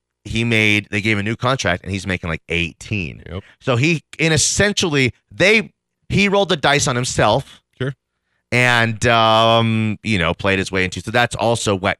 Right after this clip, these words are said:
Speaker 1: could happen. That's the bad side of what could happen. But all that's really, again, I don't know
Speaker 2: Well,
Speaker 1: how
Speaker 2: that's five years from now. So
Speaker 1: Yeah.
Speaker 2: what, what, what teams are gonna give?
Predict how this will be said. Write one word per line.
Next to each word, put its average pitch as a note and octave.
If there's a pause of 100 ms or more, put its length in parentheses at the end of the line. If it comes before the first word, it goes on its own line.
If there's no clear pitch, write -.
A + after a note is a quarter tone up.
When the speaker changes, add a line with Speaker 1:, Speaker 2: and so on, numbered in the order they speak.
Speaker 1:
could F2+
happen. D#2
That's D2+
the D#2+
bad F2+
side C2+
of A#1
what D2
could D2+
happen. C#2 (360)
But E2 (440)
all F#3
that's F3
really, C#3+
again, G2+
I G#2
don't C3
know C3
Speaker 2:
Well, A2
Speaker 1:
how A2
Speaker 2:
that's G#2+
five B2
years A#2+
from G#2+
now. F2
So G2 (100)
Speaker 1:
Yeah. F#2+
Speaker 2:
what, B2+
what, C#3
what D3
teams E3+
are D3
gonna C#3+
give? C3